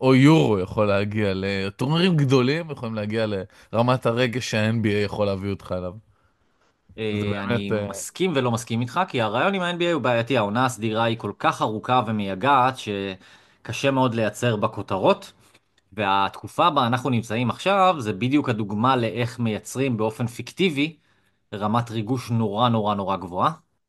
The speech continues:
Speaker 2: בזמן של, את מי באמת מעניין משחק אחד בתוך, מתוך שמונים ושתיים? אז עכשיו, לצורך העניין, בעשרים ואחת לס-, לפברואר,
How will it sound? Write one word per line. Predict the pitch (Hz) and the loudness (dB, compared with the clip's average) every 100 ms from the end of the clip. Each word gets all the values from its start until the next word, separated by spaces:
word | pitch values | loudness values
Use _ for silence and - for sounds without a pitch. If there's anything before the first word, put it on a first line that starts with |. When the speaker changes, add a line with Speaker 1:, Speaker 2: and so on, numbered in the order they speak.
| - | -6
Speaker 2:
בזמן | 107 95 110 | -6 -2 -2
של, | 113 117 107 | -2 -4 -6
את | 113 127 | -8 -6
מי | 156 | -2
באמת | 151 135 | 0 0
מעניין | 120 110 117 | -2 0 -2
משחק | 98 - 110 | -4 -6 -4
אחד | 104 107 | -2 -4
בתוך, | 92 110 110 | -4 -8 -8
מתוך | 104 117 | -6 -6
שמונים | - 104 104 | -4 -6 -6
ושתיים? | 95 104 95 - - _ - - | -6 -6 -6 -10 -20 _ -20 -16
אז | 98 | -14
עכשיו, | 92 160 160 | -4 0 0
לצורך | 135 127 | -2 -2
העניין, | 127 165 123 | -2 0 0
בעשרים | 101 - 120 | -2 -2 -2
ואחת | 117 120 117 | -2 -4 -6
לס-, | 113 104 | -8 -6
לפברואר, | 104 - 180 180 185 131 | -6 -2 0 4 4 2